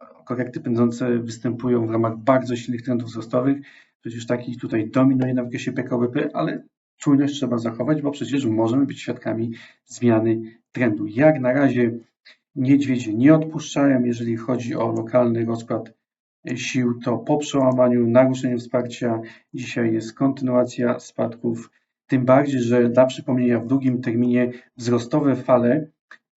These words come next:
które są proporcjonalne do siebie, geometria jeden do jednego tutaj wielokrotnie się sprawdzała, ta wzrostowa ostatnia fala wykonana z październikowego denka, która dotarła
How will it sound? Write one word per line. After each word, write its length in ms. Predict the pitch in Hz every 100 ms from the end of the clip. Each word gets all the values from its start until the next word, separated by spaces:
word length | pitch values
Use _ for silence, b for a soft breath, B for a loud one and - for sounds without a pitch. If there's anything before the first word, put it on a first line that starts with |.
| _
które 180 | - 123
są 340 | 127 190 - - _ -
proporcjonalne 640 | 135 139 120 135 139 131
do 80 | 117
siebie, 340 | 110 117 113
geometria 440 | - 123 135 127 123
jeden 160 | 123
do 80 | 120
jednego 280 | 120 131 120
tutaj 180 | 120 117
wielokrotnie 440 | 117 117 131 131
się 160 | 117 120
sprawdzała, 540 | - 117 120 127 127 131 B _
ta 100 | 127
wzrostowa 360 | 120 - 139
ostatnia 480 | 143 - 135 135 127 - _
fala 300 | 139 147 131
wykonana 560 | 120 117 123 135 131 120
z 220 | 117 - b b _
październikowego 720 | 135 127 131 135 131 123 123
denka, 380 | 123 131 131 131
która 280 | 123 120 117
dotarła 680 | 117 131 - 127 120 113